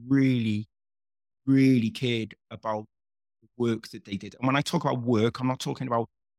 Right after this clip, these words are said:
the job that you go and do to get paid for. I'm talking about the work that you do to support others, the work that you do to, um, enable people's rights, the work that you do to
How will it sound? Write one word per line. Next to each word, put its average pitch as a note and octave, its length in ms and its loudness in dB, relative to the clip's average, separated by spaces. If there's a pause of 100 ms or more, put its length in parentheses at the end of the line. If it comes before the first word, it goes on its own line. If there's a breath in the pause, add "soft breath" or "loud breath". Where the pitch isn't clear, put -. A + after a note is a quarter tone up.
(200)
the C#3+ 100 2
job C3 400 0
that C3+ 160 -6
you C3+ 100 -8
go C3+ 140 -4
and B2 140 -2
do B2+ 160 -6
to - 80 -20
get A2+ 200 -8
paid C3+ 300 -6
for. G#2+ 400 -12
I'm C3 160 -4
talking C3 360 -10
about A#2 200 -12
the A#2 80 -14
work B2 360 -8
that B2+ 140 -8
you A#2 200 -12
do G#2 240 0 (540)
to A2+ 300 -4
support - 520 -4
others, G#2 440 -10 (320)
the A#2+ 80 -20
work D#3 280 4
that D#3 120 -2
you C#3+ 160 -2
do A#2+ 300 4
to, A#2 420 0 (400)
um, A#2 280 2
enable C3+ 580 2
people's B2 540 -12
rights, A#2 460 -4
the A#2 100 -14
work C#3+ 260 -4
that D3+ 80 -16
you C3+ 140 -10
do B2 300 2
to A#2+ 300 -2